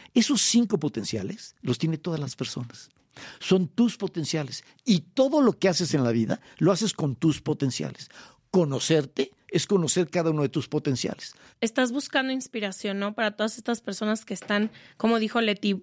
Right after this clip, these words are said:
Speaker 2: buscando a través de su curiosidad ciertas cosas que les llevan a hacerse preguntas, ¿no? Que creo que luego es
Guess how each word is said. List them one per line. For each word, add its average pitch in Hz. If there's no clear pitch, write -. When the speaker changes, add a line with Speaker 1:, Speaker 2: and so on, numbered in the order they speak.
Speaker 2:
buscando 233
a 254
través 220
de 220
su 214
curiosidad 220
ciertas 226
cosas 226
que 214
les 233
llevan 254
a 247
hacerse 220
preguntas, 185
¿no? 196
Que 233
creo 196
que 208
luego 208
es 208